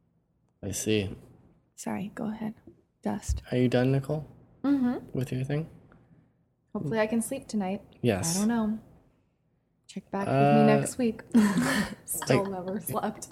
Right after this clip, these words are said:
Speaker 1: yeah.
Speaker 2: <gasps> Just shaking and, like, rocking in the corner.
Speaker 1: That's right, with all the lights on.
Speaker 3: Probably. <laughs>
Speaker 1: Um, my good friend,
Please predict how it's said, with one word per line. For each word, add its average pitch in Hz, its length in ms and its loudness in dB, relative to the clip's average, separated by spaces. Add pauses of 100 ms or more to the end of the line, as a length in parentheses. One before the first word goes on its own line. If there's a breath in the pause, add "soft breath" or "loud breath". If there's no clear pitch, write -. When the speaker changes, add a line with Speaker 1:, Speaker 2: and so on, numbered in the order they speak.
(220)
Speaker 1:
yeah. 311 840 -2 (100)
Speaker 2:
<gasps> - 120 -20
Just 233 200 -2
shaking 190 420 -2
and, 175 80 -4
like, 180 120 -4 (100)
rocking 180 440 0
in 165 80 -6
the 170 80 -6
corner. 165 440 -6 (240)
Speaker 1:
That's 113 180 -2
right, 104 180 2
with 113 120 2
all 120 120 10
the 113 80 6
lights 98 380 6
on. 101 160 -2
Speaker 3:
Probably. 196 680 0
<laughs> 208 60 0 (840 loud breath)
Speaker 1:
Um, 117 520 8 (200)
my 127 220 6
good 139 460 4
friend, 151 360 6